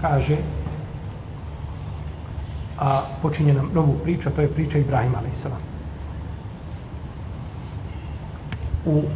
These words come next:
u kojoj nam je nakon toga govorio: "وَإِذِ ابْتَلَى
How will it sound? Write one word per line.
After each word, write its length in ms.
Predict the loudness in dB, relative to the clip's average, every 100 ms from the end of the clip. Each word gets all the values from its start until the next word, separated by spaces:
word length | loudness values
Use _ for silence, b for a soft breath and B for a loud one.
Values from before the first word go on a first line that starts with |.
| -2 -4 -4 -2 0 2 2 6 8 8 6 -2 -4 -4 -6 -6 -4 -4 -4 -4 -4 -2
u 40 | 2
kojoj 160 | 8 10
nam 120 | 10
je 60 | 8
nakon 240 | 6 6
toga 200 | 6 10 10 10
govorio: 360 | 8 8 8 6 2 -4 -4 -4 -4 -4 -6 -2 4 6 10 10 8 2 -6 -8 -4 -2 -2 2 6
"وَإِذِ 180 | 8 6
ابْتَلَى 280 | 4 2